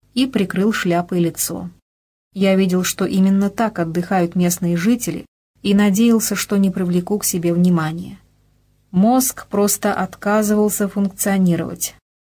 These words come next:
Жуткое зрелище четырех отрубленных голов застопорило мои мысленные процессы. Сказывалась и лихорадка. Я попытался прийти в себя с помощью йоги, расслабив мышцы,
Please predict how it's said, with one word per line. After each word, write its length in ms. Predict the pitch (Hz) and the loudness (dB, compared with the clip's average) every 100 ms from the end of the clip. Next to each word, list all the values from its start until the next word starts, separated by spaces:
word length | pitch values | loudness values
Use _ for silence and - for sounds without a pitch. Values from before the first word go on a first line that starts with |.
| _ - | _ -8
Жуткое 560 | 175 233 254 - 196 185 | 0 2 2 0 0 2
зрелище 600 | 190 247 240 180 - 156 | 2 2 2 0 -4 -4
четырех 500 | 185 208 226 233 185 | -4 -2 0 0 -2
отрубленных 600 | 180 208 185 180 175 175 | -2 -2 0 2 2 2
голов 480 | 170 170 208 240 - _ _ _ 185 | 0 2 0 -2 -10 _ _ _ -2
застопорило 840 | 196 196 - 214 226 240 240 233 | 0 0 -2 -2 0 2 2 4
мои 280 | 220 202 190 | 2 2 2
мысленные 580 | 190 185 202 196 202 | 2 0 -2 -2 -2
процессы. 720 | 196 214 220 180 156 - - 185 _ _ _ _ _ _ _ _ _ | -2 -6 -4 -6 -4 -4 -6 -14 _ _ _ _ _ _ _ _ _
Сказывалась 800 | - - 185 175 180 190 202 - | -8 -2 -2 0 0 0 0 -2
и 80 | 196 | 0
лихорадка. 760 | 196 180 226 220 175 - 180 - _ _ _ _ _ _ _ _ | 0 0 0 0 -2 -8 -16 -16 _ _ _ _ _ _ _ _
Я 220 | 196 240 | 0 0
попытался 600 | 294 247 240 247 262 247 214 | 0 0 0 2 2 0 0
прийти 380 | 208 202 - | -2 -2 -2
в 80 | 214 | -2
себя 300 | - 196 208 | -2 0 0
с 80 | 214 | 0
помощью 560 | - 202 208 - 226 214 | 0 0 0 -2 0 2
йоги, 460 | 240 180 160 - _ _ | 2 0 -4 -12 _ _
расслабив 720 | 185 190 - 202 180 170 170 | -2 -2 -2 -2 -2 -4 -2
мышцы, 600 | 175 208 220 - - | 0 0 -2 -2 -2